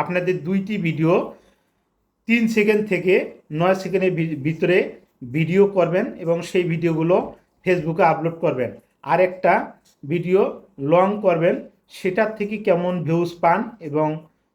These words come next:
ছোট্ট ভিডিওতে কেমন ভিউজ পান, অবশ্যই আমাকে কমেন্ট করে জানাবেন। যদি এই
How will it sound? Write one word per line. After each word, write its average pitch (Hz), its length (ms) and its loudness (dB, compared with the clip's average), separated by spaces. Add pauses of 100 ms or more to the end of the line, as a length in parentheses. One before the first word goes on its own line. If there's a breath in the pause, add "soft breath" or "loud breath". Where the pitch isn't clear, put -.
(180)
ছোট্ট 220 220 -2 (160)
ভিডিওতে 190 540 2 (240)
কেমন 175 240 0 (100)
ভিউজ 170 280 0
পান, 180 140 2 (200)
অবশ্যই 185 400 4
আমাকে 165 200 -2 (120)
কমেন্ট 160 340 0
করে 156 180 0
জানাবেন। 135 320 -2 (420 soft breath)
যদি 156 340 -2 (560 loud breath)
এই 180 240 4